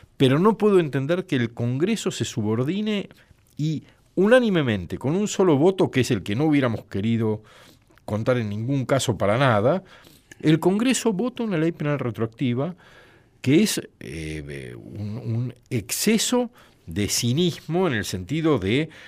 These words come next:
eh, alinearse con una demanda popular, contrariando toda la lógica de la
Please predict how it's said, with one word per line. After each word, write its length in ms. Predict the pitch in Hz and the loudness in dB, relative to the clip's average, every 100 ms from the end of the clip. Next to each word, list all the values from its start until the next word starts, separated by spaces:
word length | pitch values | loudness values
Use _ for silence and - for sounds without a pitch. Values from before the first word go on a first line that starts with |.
| - | -20
eh, 960 | - 90 90 87 87 85 87 85 85 85 | -10 -6 -4 -4 -4 -6 -6 -8 -8 -8
alinearse 800 | 101 120 123 143 170 202 202 208 | 0 2 2 2 4 4 2 -2
con 120 | 131 | -2
una 120 | 135 143 | 0 0
demanda 300 | 135 165 156 | 0 0 -2
popular, 520 | 117 98 107 165 185 | -4 -2 2 2 2
contrariando 1040 | - 135 127 127 131 190 247 247 208 147 - - | -2 -4 -2 0 2 2 2 2 0 0 -6 0
toda 280 | 208 233 214 | 2 6 6
la 140 | 127 | 6
lógica 580 | 117 185 185 226 202 185 | 6 4 2 -6 0 0
de 160 | 101 92 | 0 2
la 360 | 104 127 151 | 4 4 0